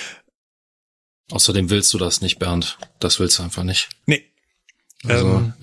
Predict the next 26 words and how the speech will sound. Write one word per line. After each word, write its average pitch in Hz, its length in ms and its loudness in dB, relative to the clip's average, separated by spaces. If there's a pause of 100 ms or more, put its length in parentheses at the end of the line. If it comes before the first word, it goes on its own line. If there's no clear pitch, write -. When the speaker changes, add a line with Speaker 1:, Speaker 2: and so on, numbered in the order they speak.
Speaker 1:
äh, 92 280 0
kurzer, 110 400 2
kurzer 110 320 0
Einblick 117 260 2
in 110 100 0
jeden 113 220 2
Arbeitskreis, 113 840 0 (100)
das 101 220 2
ist - 180 4
eine 92 100 -6
Katastrophe. - 1120 0
<laughs> - 80 -14 (120)
Das - 300 -2
zieht - 240 2
sich - 160 6
über 110 160 2
Stunden. - 480 2 (400)
Speaker 2:
<laughs> - 340 -2
Speaker 1:
Ein 123 300 2
Thema 107 480 0 (200)
Speaker 2:
Ja. 139 220 4
Speaker 1:
über 92 140 4
Stunden. 95 580 0
<laughs> - 300 0
Speaker 2:
Ja, 113 260 0 (800)
genau. 104 380 0